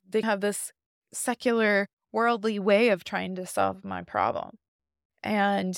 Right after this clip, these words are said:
you know, and sometimes even there's a real resistance to medication or medications taken, but kind of in secret, like, somebody talks to their G P and, "Oh, they just had to put me on, uh, you know,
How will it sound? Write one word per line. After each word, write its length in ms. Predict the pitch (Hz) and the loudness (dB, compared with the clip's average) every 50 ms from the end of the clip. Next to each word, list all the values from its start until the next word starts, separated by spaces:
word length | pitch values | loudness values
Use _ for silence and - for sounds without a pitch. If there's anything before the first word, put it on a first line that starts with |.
| - - - | -8 -8 -8
you 160 | - 214 220 | -6 -4 -2
know, 280 | 196 196 190 185 175 - - | 0 0 0 0 0 0 0
and 220 | - 240 208 214 | 0 2 0 0
sometimes 460 | - - 240 226 226 240 233 220 208 | 0 -2 -2 -2 -2 -4 -4 -2 -2
even 300 | 226 233 226 208 220 208 | -2 -2 -2 -2 -2 -2
there's 240 | 202 208 202 196 - | -2 -4 -4 -4 -4
a 100 | 214 196 196 | -4 -2 0
real 140 | 196 196 208 | 0 0 0
resistance 560 | 202 202 196 - 214 - - 214 196 190 - - | 0 -2 -2 -2 -6 -6 -6 -8 -8 -8 -8 -6
to 80 | - | -4
medication 720 | 190 190 196 196 196 - - 285 311 294 - - 247 226 214 - | -2 0 0 0 0 -2 -2 -2 -2 -2 -2 -4 -4 -6 -6 -6
or 380 | - 254 285 294 277 247 226 220 - _ _ _ _ _ _ - | -4 -2 0 2 2 0 0 -2 -6 _ _ _ _ _ _ -2
medications 640 | 220 226 233 226 - 233 240 226 - 214 202 196 - | 0 0 0 0 0 0 -2 -2 -2 -6 -8 -8 -6
taken, 420 | - 277 311 302 - 285 226 208 | -4 -4 -4 -2 -2 -2 -2 2
but 200 | 196 190 180 - | 2 2 2 0
kind 180 | - 220 208 202 | -2 -8 -8 -6
of 100 | 185 185 | -6 -6
in 120 | 185 185 | -8 -8
secret, 540 | 180 - - 277 262 - - 190 175 180 - | -6 -4 -2 -2 -2 0 0 0 0 0 0
like, 220 | - 196 180 - | -2 -4 -6 -8
somebody 360 | - - - 190 185 185 190 190 | -8 -6 -4 -4 -2 -2 -4 -2
talks 300 | 185 202 190 - - - | -2 -2 -4 -4 -6 -8
to 100 | - 196 | -4 0
their 160 | 190 185 190 | 0 0 0
G 180 | 180 196 202 | -2 -4 -6
P 180 | 190 - 208 202 | -6 -6 -6 -6
and, 120 | 185 170 | -4 -4
"Oh, 180 | 180 190 214 220 | -4 -6 -6 -6
they 120 | 208 214 | -6 -6
just 180 | 208 220 220 - | -4 -4 -2 0
had 180 | 240 240 240 220 | 2 0 0 0
to 100 | 220 214 | -2 -6
put 200 | - - 226 - | -4 -2 -2 -2
me 100 | 185 202 | 0 0
on, 200 | 196 185 185 190 - _ _ _ _ _ _ - | 0 0 -2 -4 -6 _ _ _ _ _ _ -6
uh, 320 | 185 190 185 180 180 190 196 | -4 -2 0 0 0 -2 -2
you 140 | 202 196 185 | -2 -2 -4
know, 140 | 185 185 | -4 -6